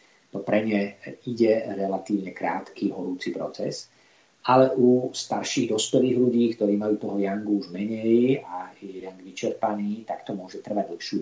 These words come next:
dobu a môže dlhšie trvať, zakiaľ vôbec to nabehne potom do toho štádia a, e, ešte nie a nie sa z toho nejak z tých teplôt potom vystráviť a cítia potom veľkú únavu po tých teplotách.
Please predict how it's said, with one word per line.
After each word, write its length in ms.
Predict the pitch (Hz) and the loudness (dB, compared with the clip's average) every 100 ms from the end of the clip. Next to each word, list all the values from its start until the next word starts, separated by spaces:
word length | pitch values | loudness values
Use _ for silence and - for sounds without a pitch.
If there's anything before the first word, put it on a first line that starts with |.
| 82 | -6
dobu 360 | 80 90 98 | -6 -4 -4
a 120 | 80 - _ _ _ _ | -4 -8 _ _ _ _
môže 360 | 98 95 104 104 | -10 -8 -4 -4
dlhšie 320 | 107 104 107 - | -4 -2 -2 0
trvať, 400 | 101 92 95 - | -2 -2 -6 -4
zakiaľ 180 | 104 92 | -2 -2
vôbec 240 | 95 95 | -2 -4
to 200 | - 101 | -6 -8
nabehne 560 | 87 85 110 98 110 110 | -8 -4 -4 -2 -4 -4
potom 320 | 107 120 104 | -6 -4 -4
do 80 | 101 | -4
toho 240 | 107 101 | -2 -4
štádia 640 | 101 - 95 95 98 98 | -4 -4 -6 -4 -2 -2
a, 320 | 92 95 87 85 | -2 -2 -4 -10
e, 1040 | _ _ _ _ _ _ 113 90 92 - | _ _ _ _ _ _ -6 -4 -4 -6
ešte 400 | - - 92 - _ 110 | -6 -2 -4 -4 _ -6
nie 200 | 107 107 | -2 -2
a 80 | 104 | 0
nie 240 | 101 101 | 0 0
sa 160 | - - | -2 -4
z 120 | - | -6
toho 120 | 101 | -6
nejak 400 | 92 92 90 - | -6 -8 -10 -12
z 60 | - - | -10 -8
tých 120 | - | -6
teplôt 480 | - - 107 95 - | -2 -2 0 -2 -2
potom 400 | 90 - 90 101 - 95 | -6 -6 -8 -10 -14 -10
vystráviť 600 | 90 - - 87 90 85 | -8 -6 -4 -2 -4 -4
a 80 | 82 | -6
cítia 240 | - - | -6 -8
potom 240 | - - 85 | -8 -10 -10
veľkú 320 | - - - 127 | -8 -8 -2 2
únavu 640 | 127 127 123 107 107 107 | 4 6 6 6 2 0
po 80 | - | -4
tých 240 | - 98 | -4 -4
teplotách. 640 | 95 - 92 87 82 - | -4 -4 -6 -8 -10 -12